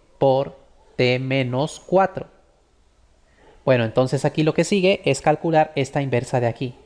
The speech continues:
que es muy sencilla. Hay que recordar esta fórmula. La inversa de uno sobre s menos a es igual a e elevado a at. En nuestro caso, a vale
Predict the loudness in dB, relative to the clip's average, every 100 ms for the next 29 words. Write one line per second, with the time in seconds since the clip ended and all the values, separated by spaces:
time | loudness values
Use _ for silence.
0 | -6 -2 -2 -2 -4 -4 -2 -2 -2 -6
1 | -14 _ -8 -2 -2 0 0 0 0 0
2 | -2 0 -2 -4 -8 -6 -2 -2 0 -2
3 | 0 -4 -2 -2 -4 -6 -8 -8 -4 -4
4 | -2 -4 -4 0 0 0 -4 -20 -20 _
5 | -2 0 2 2 2 0 -2 -2 -2 -4
6 | -4 -2 0 0 0 0 0 -2 -4 -12
7 | -12 _ _ _ _ _ -4 -2 0 0
8 | 0 0 0 -4 -6 -2 0 2 2 2